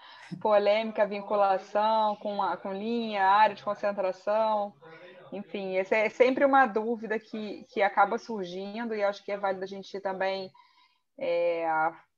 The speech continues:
dar um norte, talvez, um pouco nesse sentido de como é que estão sendo as práticas dentro da, das unidades.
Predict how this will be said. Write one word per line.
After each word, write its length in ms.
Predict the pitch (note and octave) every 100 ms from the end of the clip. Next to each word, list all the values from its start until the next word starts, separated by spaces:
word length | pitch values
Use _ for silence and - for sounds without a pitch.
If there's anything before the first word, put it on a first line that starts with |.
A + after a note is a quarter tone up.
| -
dar 260 | E3 G3+
um 140 | C#4 C4+
norte, 400 | A3 B3+ - F#3
talvez, 460 | F#3+ F#3 F#3 F#3
um 80 | F#3
pouco 280 | F#3 F#3+ G3
nesse 240 | F#3 F#3
sentido 580 | - F#3 - - G#3+ G#3+
de 160 | F#3 F#3+
como 240 | G3+ F#3+
é 80 | G3
que 60 | -
estão 160 | A3
sendo 200 | A3 G#3+
as 140 | G#3+ -
práticas 600 | G3 F#3 F#3 - F#3 F3
dentro 300 | F3+ F3+ F#3
da, 300 | G3 F3 -
das 240 | F3 F3
unidades. 720 | F#3 F#3 F3 D#3+ D3+ D#3+ D#3+